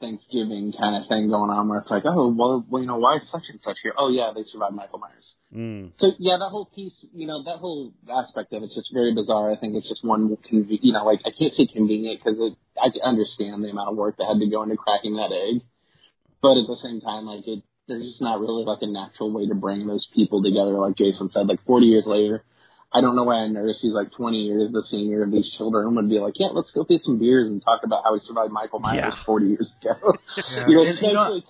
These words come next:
Speaker 1: considering that massive gap and the kills takes place in the same night as twenty eighteen. So it's like
Speaker 3: Yeah.
Speaker 1: there's, for them, like, that, like you said, it had to be every night for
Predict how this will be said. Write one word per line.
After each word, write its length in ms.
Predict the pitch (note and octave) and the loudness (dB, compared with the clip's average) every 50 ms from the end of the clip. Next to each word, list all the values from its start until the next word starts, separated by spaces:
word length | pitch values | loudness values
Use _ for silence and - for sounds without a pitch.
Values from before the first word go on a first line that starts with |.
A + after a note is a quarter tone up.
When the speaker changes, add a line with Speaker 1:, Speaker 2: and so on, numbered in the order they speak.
| G3 F3 | -10 -12
Speaker 1:
considering 640 | D#3 - _ _ G3 G3 G3 F3 D3+ B2+ A#2+ A#2+ | -12 -14 _ _ -10 -8 -8 -8 -8 -8 -10 -10
that 200 | A#2 A#2+ A#2 - | -12 -14 -14 -14
massive 460 | B2 B2 A#2+ C3 B2+ - - A#2 A2 A2+ | -16 -14 -14 -14 -14 -14 -14 -16 -12 -8
gap 280 | - B2 B2 A2 G#2 - | -4 -2 -2 -2 -2 -4
and 100 | A2 A2+ | -8 -8
the 100 | A2+ G#2+ - _ _ _ _ _ - | -8 -10 -12 _ _ _ _ _ -8
kills 260 | C#3+ C3 B2 A2+ - _ - | -6 -4 -4 -6 -6 _ -6
takes 160 | A2+ G2+ - | -6 -6 -4
place 200 | - A#2+ A2 G#2 - | -2 -2 -2 -2 -2
in 100 | A#2 G#2+ | -6 -10
the 80 | G#2 - | -10 -6
same 240 | - G#2+ G2+ G2+ | -6 -4 -2 -2
night 200 | G2+ G2+ G#2 G#2 | -2 0 2 2
as 140 | G#2 G2+ - | 2 0 0
twenty 340 | - - G#2+ G#2 F#2+ F#2 F#2 | -2 -2 -2 -2 -2 -4 -6
eighteen. 480 | - - - C3 A#2 F#2+ - - F#2 - _ _ _ _ _ - - F2 - _ _ _ | -8 -2 0 0 0 0 -2 -6 -16 -20 _ _ _ _ _ -20 -20 -20 -20 _ _ _
So 80 | C3 A#2+ | 2 4
it's 100 | A2 C3 | 6 4
like 100 | A#2 G#2+ | 4 4
Speaker 3:
Yeah. 40 | - | 4
Speaker 1:
there's, 340 | C3 B2 A#2 A2 - - _ _ _ _ - - - | 4 4 4 2 -2 -12 _ _ _ _ -20 -4 2
for 160 | D#3 C#3+ B2+ | 2 4 4
them, 360 | A#2+ C3+ C#3+ C#3+ C3+ B2+ B2 | 2 0 -2 -2 -2 -4 -4
like, 260 | A#2 A2 G#2 G#2 F#2+ - _ _ _ _ _ _ _ _ _ _ - | -4 -6 -8 -10 -14 -16 _ _ _ _ _ _ _ _ _ _ -6
that, 240 | B2+ B2+ B2 A#2+ - - | -4 -4 -4 -4 -6 -8
like 200 | B2 B2 A2 - | -8 -8 -8 -8
you 60 | A#2 | -10
said, 200 | G#2+ - C#3 A#2+ | -8 -6 -4 -4
it 80 | G#2 F#2 | -4 -4
had 100 | A2+ G#2+ | -6 -8
to 60 | - A2 | -6 -8
be 100 | A2 - - | -10 -8 -6
every 360 | B2 B2 A2+ A2 A2 G#2 G#2 | -6 -6 -4 -2 0 0 0
night 340 | G2+ G#2 G#2+ G#2+ G#2 F#2 - | 0 -2 -2 -2 -4 -4 -4
for 80 | - | -6